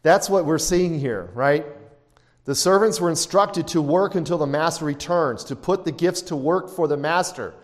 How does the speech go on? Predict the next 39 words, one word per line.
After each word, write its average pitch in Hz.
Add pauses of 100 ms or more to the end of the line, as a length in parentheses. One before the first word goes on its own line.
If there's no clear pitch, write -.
(420)
And 147
the 151
Corinthian 190
church 175 (360)
has 160
been 160
given 180
many 165
gifts. 147
And 143
Paul 180
is 175
saying 180
here, 165
"Now 160
you 196
are, 160 (380)
you 185
ought 190
to 196
be 170
eagerly 185
awaiting 156
the 151
Lord." 151 (560)
It's 147
sort 202
of 190
like 185
a 156
gentle 185
rebuke 175
to 165
get 185
the 160
purpose 220
and 156
the 147
use 175